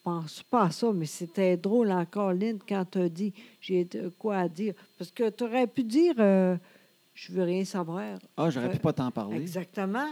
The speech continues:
Speaker 1: Jamais j'aurais vu ça, toi.
Speaker 2: Oui, mais c'est ça la chance aussi avec le vidéo.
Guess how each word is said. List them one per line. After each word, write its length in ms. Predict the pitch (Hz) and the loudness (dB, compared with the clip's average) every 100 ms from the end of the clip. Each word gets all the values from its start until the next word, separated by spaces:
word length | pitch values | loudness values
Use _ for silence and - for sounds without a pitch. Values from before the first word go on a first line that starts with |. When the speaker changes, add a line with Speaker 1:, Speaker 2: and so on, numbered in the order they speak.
| 254 170 | -10 -10
Speaker 1:
Jamais 460 | 165 190 208 240 | -6 -4 -2 -2
j'aurais 420 | 185 196 180 185 175 | 0 -2 0 0 0
vu 140 | 175 | -4
ça, 220 | - 302 302 | -4 -4 -4
toi. 220 | 254 240 247 - | -6 -8 -8 -6
Speaker 2:
Oui, 200 | 123 127 - | -4 -4 -2
mais 160 | 123 123 | -2 0
c'est 140 | 151 | 0
ça 120 | 220 | 2
la 140 | 233 135 | 2 2
chance 260 | 165 185 | -2 -4
aussi 100 | - | -4
avec 100 | 185 | -4
le 80 | 131 | -2
vidéo. 380 | 113 127 131 | -2 0 -2